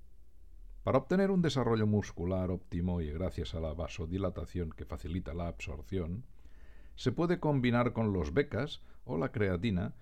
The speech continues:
que estimulan el desarrollo muscular y la fuerza. Si además lo combinamos con un entrenamiento de pesas, el resultado será un aumento de la masa muscular. La mejora en la absorción de nutrientes tiene como resultado un incremento inmediato del rendimiento a entrenar.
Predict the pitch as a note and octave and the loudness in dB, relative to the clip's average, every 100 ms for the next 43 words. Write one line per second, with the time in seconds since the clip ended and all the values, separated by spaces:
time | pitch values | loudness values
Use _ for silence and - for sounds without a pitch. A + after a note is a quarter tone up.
0 | - - - F#2+ - - F#2 B2+ C#3 B2 | -16 -6 2 2 0 0 0 2 2 4
1 | G2 F2 - E2 G2+ G#2+ F2+ A#2 - F2 | 2 2 0 0 2 2 2 0 -2 -2
2 | F2+ G2 F#2+ F2+ - D2 - - - - | 2 2 2 0 -4 -8 -10 -12 -14 -16
3 | - - - - - A2 G#2 G2+ D3+ C3 | -18 -18 -18 -12 2 6 6 6 4 2
4 | B2 B2 A2+ G#2+ A#2 F#2+ E2+ - G2 A#2+ | 0 2 4 4 4 4 0 0 2 2
5 | F#2+ G2 F2+ F#2 G2 F2 D#2 D2 G2+ - | 2 2 2 2 2 0 -4 0 0 0
6 | F2 A#2 - - - - - F#2 C#3+ C3+ | -4 -6 -12 -16 -18 -8 -2 2 2 2
7 | A#2 A2+ A2+ G2+ G2 G2 F#2 E2+ E2+ A#2 | 2 2 2 2 2 2 2 2 2 0
8 | G#2 G#2+ G2 E2+ F2+ - E2+ E2 - D2 | 2 4 4 2 0 -2 -2 -4 -6 -8
9 | - - - - - - - - F2 F2 | -8 -12 -18 -18 -16 -16 -16 -8 0 2
10 | E2 - C#3 D#3 B2+ G#2 - F#2 - - | 2 2 2 2 2 0 0 -2 -2 0
11 | F#2 F2 D#2 C#2 D#2+ F#2+ E2+ D#2 D#2+ - | 2 2 0 -4 0 2 0 -2 -8 -12
12 | - - D3 D3+ - B2+ A2+ G#2 F#2+ F2 | -18 -8 -4 -2 -2 0 0 0 0 0
13 | G2+ G2 F#2+ F#2 F2 F#2+ G#2 F#2 F#2+ F2 | 0 2 2 2 2 2 2 2 2 2
14 | D#2 F2+ F2+ F#2 E2 D#2 D#2 D2+ D#2+ E2+ | 0 -2 0 -2 -2 -2 -4 -2 -2 -2
15 | D#2 D#2+ D2+ D#2+ D2 C#2 - | -2 -4 -4 -6 -8 -8 -12